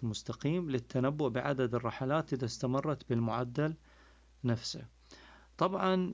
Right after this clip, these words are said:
آه، التنبؤ بيكون في نوعين، قد يكون تنبؤ خطي وتنبؤ غير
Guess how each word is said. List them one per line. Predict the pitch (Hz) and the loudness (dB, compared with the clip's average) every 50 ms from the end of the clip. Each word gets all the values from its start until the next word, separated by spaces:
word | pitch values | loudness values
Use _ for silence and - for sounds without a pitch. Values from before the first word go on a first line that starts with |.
| - - | -2 0
آه، | 139 131 131 131 127 127 127 - - - - | 2 2 4 4 2 2 0 -4 -8 -12 -14
التنبؤ | 151 - _ - 143 147 180 196 170 160 156 160 165 - | -16 -16 _ 0 2 4 4 2 0 0 0 0 0 2
بيكون | - 127 120 120 - - 165 170 175 185 185 185 185 185 - - - _ _ _ _ - - _ _ _ _ _ - - - - - - - _ | 0 -2 -2 -2 -2 0 2 2 2 2 0 -2 -6 -10 -14 -20 -20 _ _ _ _ -20 -20 _ _ _ _ _ -20 -20 -20 -20 -20 -20 -20 _
في | - - 160 165 156 | -4 0 2 4 4
نوعين، | 156 147 147 156 156 131 117 110 | 4 4 2 2 2 0 0 -2
قد | - - 131 127 135 | -2 -2 -2 -2 -2
يكون | 127 - - 160 135 117 - | -2 0 0 2 2 2 2
تنبؤ | - 123 139 143 131 120 123 - | 0 2 2 0 0 -2 -4 -4
خطي | - - - 143 143 - - 160 160 160 165 - - - - _ - - - - _ _ - - | -2 0 0 0 0 0 -2 -2 -2 -2 -4 -6 -10 -20 -20 _ -20 -20 -20 -20 _ _ -6 -4
وتنبؤ | 127 117 - 139 123 131 139 131 127 135 135 131 123 | -4 -2 0 0 2 2 2 0 0 -2 -4 -2 -2
غير | 110 117 123 135 139 139 | 0 0 2 2 0 -2